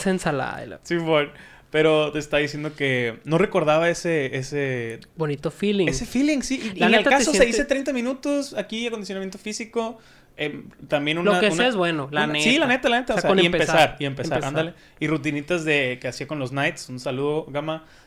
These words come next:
Speaker 2: Em,
Speaker 1: ¿Están chilas?
Speaker 2: sí, la neta, sí.
Speaker 1: ¿Pero de qué es?
Speaker 2: ¿Cómo se llaman, verás?
Speaker 1: ¿Como
Speaker 2: Ti-, tienen,
Speaker 1: cardio hit acá?
Speaker 2: tienen, ah, esa madre, esa madre.
Speaker 1: Sí,
Speaker 2: E-,
Speaker 1: sí.
Speaker 2: ese, lo iba a buscar y eso, eso,
Speaker 1: Es,
Speaker 2: hit.
Speaker 1: es, sí.
Speaker 2: Es una putiza, güey.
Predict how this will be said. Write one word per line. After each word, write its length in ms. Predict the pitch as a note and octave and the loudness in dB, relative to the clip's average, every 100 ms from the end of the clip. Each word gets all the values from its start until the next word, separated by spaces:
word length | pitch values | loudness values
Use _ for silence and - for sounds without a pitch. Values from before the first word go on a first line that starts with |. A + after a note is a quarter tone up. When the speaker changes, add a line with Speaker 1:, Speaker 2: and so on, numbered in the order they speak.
| _ - | _ -4
Speaker 2:
Em, 680 | B2+ B2+ B2+ A#2+ A#2+ A#2 | -2 0 -2 -4 -8 -14
Speaker 1:
¿Están 220 | A2+ D#3+ | -8 -6
chilas? 480 | D3 C4 G#3 - - - | 0 0 0 -2 -10 -14
Speaker 2:
sí, 420 | - C3 B2 A#2+ - | -4 -2 -2 -6 -10
la 80 | B2 | -6
neta, 200 | A#2+ - | -6 -6
sí. 160 | B2+ - | -6 2
Speaker 1:
¿Pero 380 | F#3 F#3+ F3+ E3 | 6 6 6 4
de 160 | D#3+ | 0
qué 260 | E3 G3 E3+ | 0 0 2
es? 60 | |
Speaker 2:
¿Cómo 160 | D3 E3+ | 0 -2
se 140 | E3+ | 0
llaman, 260 | D3 F3 D#3+ | 0 0 0
verás? 220 | C#3 A#2+ | 0 0
Speaker 1:
¿Como 220 | A2+ F3 D3+ | 2 2 2
Speaker 2:
Ti-, 40 | |
tienen, 180 | D#3+ D#3+ | 2 2
Speaker 1:
cardio 200 | E3 F#3 | 4 2
hit 280 | F#3 A3+ A3 | 2 0 0
acá? 220 | G3+ A#3+ | 0 2
Speaker 2:
tienen, 280 | E3+ F#3 F#3 | 2 2 2
ah, 120 | D3 | 0
esa 260 | D3 - E3+ | 0 -2 -4
madre, 300 | C#3 C3 A#2+ | -2 0 -2
esa 260 | C3 B2+ C#3 | -4 -4 -6
madre. 260 | B2+ A#2+ C3+ | -4 -4 -2
Speaker 1:
Sí, 80 | |
Speaker 2:
E-, 60 | C3 | -2
Speaker 1:
sí. 60 | C3+ C#3 | 0 0
Speaker 2:
ese, 160 | D3 | 4
lo 60 | D#3 | 8
iba 80 | A3 | 10
a 40 | |
buscar 300 | G3+ F#3 A#3+ | 8 8 6
y 80 | F#3+ | 8
eso, 300 | C#3+ D3 A#2 - | 6 4 2 0
eso, 160 | C3+ | 0
Speaker 1:
Es, 60 | C#3+ | 2
Speaker 2:
hit. 80 | E3+ | 2
Speaker 1:
es, 60 | E3 | 0
sí. 400 | - E3 F3 F#3 | -2 -2 -2 -2
Speaker 2:
Es 200 | C3+ - | -4 -6
una 260 | C3+ C3+ C3+ | -4 -4 -6
putiza, 540 | C3+ - B2 - C#3+ | -10 -10 -10 -6 -4
güey. 160 | A#2 | -4